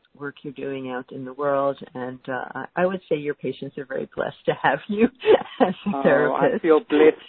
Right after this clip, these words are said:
Speaker 2: to have
Speaker 1: <laughs>
Speaker 2: them. Thank you. Thank you so much.
Speaker 1: <laughs> You're so welcome. And, um, to everyone listening, thanks for joining me with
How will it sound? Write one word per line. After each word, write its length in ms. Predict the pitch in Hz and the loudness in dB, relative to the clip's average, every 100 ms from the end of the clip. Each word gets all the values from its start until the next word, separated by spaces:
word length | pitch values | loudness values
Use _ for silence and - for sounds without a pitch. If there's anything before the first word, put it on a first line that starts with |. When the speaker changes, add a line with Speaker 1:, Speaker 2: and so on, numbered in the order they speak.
| - | -2
Speaker 2:
to 60 | 147 | -2
have 220 | 151 143 - | 0 -4 -4
Speaker 1:
<laughs> 80 | |
Speaker 2:
them. 320 | 127 123 113 120 - | -6 -6 -6 -12 -2
Thank 260 | 175 165 - - | -2 -2 -8 -8
you. 280 | 120 120 - | -6 -8 -8
Thank 180 | 151 139 - | -8 -8 -14
you 80 | 131 370 320 | -10 -4 -2
so 60 | 254 | -2
much. 180 | - 208 170 196 - 214 208 | -4 -4 -2 -2 -4 -8 -10
Speaker 1:
<laughs> 580 | _ - _ 196 _ - | _ -20 _ -20 _ -4
You're 240 | 202 208 - | -2 -2 0
so 140 | 202 | -2
welcome. 560 | 202 165 175 190 160 156 | -2 -4 -4 -4 -4 -4
And, 280 | 156 156 160 | -6 -6 -8
um, 240 | - 151 - - | -8 -8 -12 -16
to 80 | - - _ | -16 -16 _
everyone 380 | 208 381 320 214 | -4 -2 -2 -2
listening, 520 | 202 - 196 185 175 - | -4 -6 -6 -6 -8 -8
thanks 240 | 180 190 _ | -8 -8 _
for 120 | 165 - | -12 -8
joining 320 | 156 160 165 | -8 -8 -10
me 180 | 175 170 | -12 -10
with 160 | 160 | -12